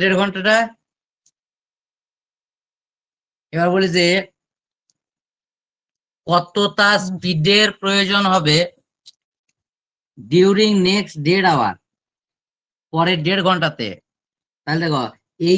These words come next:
দূরত্বটা সে যাবে কত, নয় বাই ছয় মানে দেড় ঘন্টা। পরে লিখছে আগে বুঝে নাও, এই ন কিমি যাবে ছ কিমি per hour-এ, তার মানে প্রথম দূরত্বটা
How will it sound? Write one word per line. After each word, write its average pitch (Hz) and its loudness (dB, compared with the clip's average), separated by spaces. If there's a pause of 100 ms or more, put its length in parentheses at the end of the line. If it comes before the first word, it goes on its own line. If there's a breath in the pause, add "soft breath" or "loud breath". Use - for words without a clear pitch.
দূরত্বটা 196 -2 (100)
সে 202 -2 (180)
যাবে 165 0 (100)
কত, 190 -6 (280)
নয় 180 0
বাই 196 -2 (100)
ছয় 190 -4
মানে 196 -2
দেড় 190 -4
ঘন্টা। 160 -2 (120)
পরে 175 0
লিখছে 185 -6 (100)
আগে 185 -6
বুঝে 175 -6
নাও, 107 -2 (2250)
এই 131 -4
ন - 4 (240)
কিমি 196 -4
যাবে 196 0 (140)
ছ - -20 (220)
কিমি 196 -4
per 196 2
hour-এ, 185 2 (120)
তার 165 -2
মানে 180 -4
প্রথম 190 -4
দূরত্বটা 190 -4